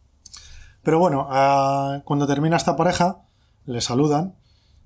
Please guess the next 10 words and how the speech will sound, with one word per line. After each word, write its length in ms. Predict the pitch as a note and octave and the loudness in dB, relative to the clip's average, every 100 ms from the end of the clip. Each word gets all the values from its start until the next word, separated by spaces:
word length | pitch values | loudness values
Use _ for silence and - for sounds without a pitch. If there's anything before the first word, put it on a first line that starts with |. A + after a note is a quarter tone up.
| - | -4
y 100 | E3 | 0
el 640 | F3 F3+ E3 D3+ C#3 C3+ D#3 | 2 2 2 0 0 0 0
hombre 380 | E3+ D3+ E3 - | 0 0 -2 -4
le, 1000 | C3 B2+ B2 B2 A#2+ A#2+ A#2+ A#2 A#2 A#2+ - - | -4 -4 -4 -4 -4 -6 -8 -10 -12 -16 -20 -10
le 180 | C3 B2 | -4 -2
da 140 | B2+ | 0
una 460 | C#3 D3 D3 D3 C#3 | 0 -2 -2 0 0
botella 440 | C3 B2+ C#3 C#3 C3 | -2 -2 -2 -2 -4
de 260 | C3 B2+ | -4 -6
coñac 400 | - B2 C3+ C3+ | -6 -4 -6 -8